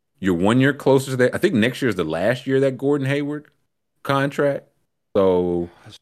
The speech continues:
Speaker 2: has it been four years?
Speaker 1: I, I'm t-, he's played eighty-six games combined, but I, yeah, click on Gordon Hayward if you can for me, Stu. I believe this is year three,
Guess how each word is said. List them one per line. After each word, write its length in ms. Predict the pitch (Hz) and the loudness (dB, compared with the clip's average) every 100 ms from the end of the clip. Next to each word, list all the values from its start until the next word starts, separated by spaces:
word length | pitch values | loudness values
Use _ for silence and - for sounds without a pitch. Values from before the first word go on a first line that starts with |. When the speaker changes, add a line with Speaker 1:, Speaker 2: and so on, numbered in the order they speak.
| _ | _
Speaker 2:
has 200 | - 127 | -14 -14
it 120 | - | -14
been 240 | - 98 143 | -18 -16 -14
four 240 | 139 120 | -12 -10
years? 220 | 110 104 | -10 -8
Speaker 1:
I, 120 | 76 85 - - _ - | -8 -8 -12 -20 _ -6
I'm 100 | 113 | -4
t-, 180 | 113 87 | -4 -2
he's 160 | 131 | 0
played 240 | 131 160 156 | 4 4 4
eighty-six 480 | 110 147 139 - 143 | 4 4 2 0 -2
games 320 | 120 120 127 | -2 -2 0
combined, 480 | 127 101 95 107 131 | -2 -4 -2 -4 -4
but 120 | 104 | -2
I, 340 | 95 101 104 101 104 | -2 -4 -6 -6 -4
yeah, 100 | 139 | -4
click 180 | 233 240 | -4 -4
on 120 | 165 | -2
Gordon 240 | 139 117 | -2 -2
Hayward 240 | 104 87 82 | -2 -4 -6
if 80 | |
you 60 | - | -10
can 180 | 87 76 | -12 -12
for 100 | 76 | -12
me, 120 | 139 | -10
Stu. 200 | 233 139 | -8 -6
I 60 | - | -2
believe 280 | 151 175 127 | 2 2 2
this 160 | 151 | 0
is 140 | 117 104 | 0 0
year 180 | 113 107 | 2 2
three, 580 | - 101 104 87 65 | -2 -4 -2 -2 -4